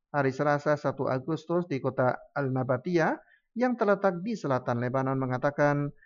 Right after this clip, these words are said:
bahwa pembakaran Al-Quran adalah tindakan yang menghina dua miliar Muslim.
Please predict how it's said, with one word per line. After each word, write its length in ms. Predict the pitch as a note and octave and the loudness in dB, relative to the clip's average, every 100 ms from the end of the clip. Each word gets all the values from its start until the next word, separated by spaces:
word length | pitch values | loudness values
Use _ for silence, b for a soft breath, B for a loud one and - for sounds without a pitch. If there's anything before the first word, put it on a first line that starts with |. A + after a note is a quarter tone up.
| b b | b b
bahwa 240 | A#2+ G#2+ A2 | -2 -2 0
pembakaran 560 | F#3 G#3+ G#3 G3+ F#3+ | 0 0 0 2 2
Al-Quran 640 | F3+ E3 E3 F3 - D#3+ D3 | 2 -2 -2 -2 -2 -2 -4
adalah 320 | B2+ A#2+ A#2 | -4 -4 -4
tindakan 640 | - A#2+ B2 C3+ D3 C#3 | -4 -4 -2 -2 0 0
yang 160 | C#3 C#3 | 0 0
menghina 480 | C3+ D#3 B3 D3+ A#2 | 0 0 0 0 -2
dua 320 | G3 D#3+ C3 | 0 0 0
miliar 480 | E3+ B2+ A#2 A#2 A2+ | 0 0 0 0 0
Muslim. 720 | B2 B2+ D#3 C#3+ B2 A2 | -4 -4 -2 0 0 -4